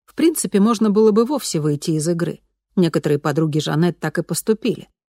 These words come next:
Но, с другой стороны, как бросишь почти уже заполненную карту? Почти готовый овощной отдел. Когда-то ведь он придет, наконец, этот проклятый сельдерей. В его ожидании Вобла заводила новую карту,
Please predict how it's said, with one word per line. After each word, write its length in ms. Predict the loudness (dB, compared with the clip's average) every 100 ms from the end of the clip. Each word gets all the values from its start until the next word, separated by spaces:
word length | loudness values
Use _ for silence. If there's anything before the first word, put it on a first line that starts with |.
| 2
Но, 320 | 4 6 4
с 40 |
другой 360 | 4 2 4 2
стороны, 480 | 2 0 2 4 2
как 320 | 0 -2 0
бросишь 440 | 2 0 0 -4
почти 360 | -6 -8 -4 -2
уже 160 | 0 0
заполненную 680 | -2 -2 0 2 2 0
карту? 400 | -2 -6 -8 -12 _ _ _ -10
Почти 340 | -8 -4 -2
готовый 580 | -2 -2 2 2 2 0
овощной 520 | -2 -2 -2 0 0
отдел. 340 | 0 -4 -8 _ _ _ _ _ -2
Когда-то 380 | 2 2 2
ведь 180 | 0 -2
он 140 | 0 0
придет, 400 | 0 2 0 0
наконец, 560 | -2 0 -2 -4 -10 _ -4
этот 260 | -4 -4
проклятый 500 | -4 0 2 0 0
сельдерей. 640 | -4 -2 0 2 2 0 -12 _ _ _ _ -4
В 40 |
его 220 | -2 0
ожидании 640 | 0 0 0 0 2 2
Вобла 340 | 2 2 2 2
заводила 540 | 2 0 2 2 2
новую 400 | 2 0 -2 -4
карту, 420 | -4 -6 -6 -12